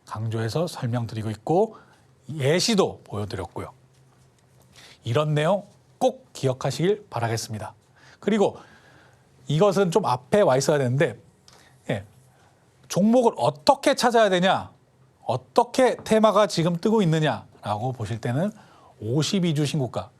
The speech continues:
오십이 주, 즉 일 년이죠. 지난 일 년 동안의 가격 중에 가장 높은 가격에 있는 이런 내용들을 찾아보시면 됩니다. 에이치티에스 상에서도 오-, 신고가라고 검색하시면 바로 오십이 주 신고가가 어느 게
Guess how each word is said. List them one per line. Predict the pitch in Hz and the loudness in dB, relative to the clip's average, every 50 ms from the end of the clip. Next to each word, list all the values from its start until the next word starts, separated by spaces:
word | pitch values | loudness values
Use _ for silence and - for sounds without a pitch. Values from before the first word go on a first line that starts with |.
| _ _ - | _ _ -10
오십이 | 101 117 127 127 156 135 135 127 | -4 -4 -2 -2 0 -2 -2 -2
주, | 117 170 202 220 220 - - | 0 0 0 0 0 -4 -12
즉 | - - 107 - - - | -12 -12 -12 -12 -8 -4
일 | 151 175 | 0 2
년이죠. | 196 202 175 139 120 139 120 - - - - _ _ | 2 2 2 2 0 0 0 -2 -4 -12 -20 _ _
지난 | - - - 127 156 160 160 165 | -18 -10 -6 -2 -2 -2 -2 -2
일 | 170 180 196 | -4 -2 0
년 | 208 226 214 196 | 0 0 0 0
동안의 | - 147 131 131 123 120 139 139 110 95 - - _ | 0 0 2 2 2 2 0 -2 -4 -6 -10 -18 _
가격 | - - 113 127 120 - | -10 -6 -6 -6 -6 -4
중에 | - 127 143 156 151 - | -4 -4 -4 -4 -6 -8
가장 | - - - 117 - 190 180 160 120 | -6 -6 -6 -2 -2 -2 -2 0 -2
높은 | 104 101 - - 196 185 | -4 -6 -2 0 2 2
가격에 | 175 151 143 147 135 131 | 2 2 2 2 0 0
있는 | 117 117 117 104 92 - - _ _ _ _ _ | 0 -2 -2 -4 -6 -10 -14 _ _ _ _ _
이런 | 120 113 147 147 127 | -4 -4 -2 -2 -2
내용들을 | 113 117 117 120 113 123 123 147 151 131 - - _ | -2 -2 -2 -2 -2 -2 -2 -2 -2 -2 -6 -10 _
찾아보시면 | - - - 160 156 139 143 135 165 156 131 | -12 -6 -2 -2 0 0 0 -2 -2 -2 -2
됩니다. | 127 123 127 117 101 95 - - - - - - - - - - - | -2 -2 -2 -4 -4 -6 -10 -16 -20 -20 -20 -20 -20 -20 -14 -4 -2
에이치티에스 | 151 208 202 - 220 - - 226 214 - 214 | -2 0 0 -2 -4 0 2 0 2 2 2
상에서도 | 190 196 180 170 170 151 135 147 156 143 135 - - - _ _ | 2 2 2 2 0 2 2 2 2 0 0 -4 -10 -18 _ _
오-, | - 117 151 202 - | -6 -4 -4 -4 -4
신고가라고 | - - 208 220 233 208 208 - 175 120 104 - - - 117 117 135 | -2 0 2 2 2 2 4 2 2 2 2 -6 -6 -4 -2 -2 -2
검색하시면 | 127 - 123 135 147 143 147 131 - 160 156 123 | -2 -2 -2 -2 0 0 0 0 0 -2 -2 0
바로 | - 131 127 139 | 0 0 0 0
오십이 | 104 98 120 123 156 160 160 156 | -2 -2 -2 -2 0 0 0 0
주 | 151 139 | 0 0
신고가가 | 160 165 160 151 - 143 127 156 185 190 - - - - - - - | -2 -2 -2 -2 -2 -2 2 2 0 0 -2 -8 -20 -20 -20 -14 -8
어느 | - 98 113 143 165 170 | -6 -2 0 0 0 2
게 | 165 196 160 117 - | 2 2 0 0 -4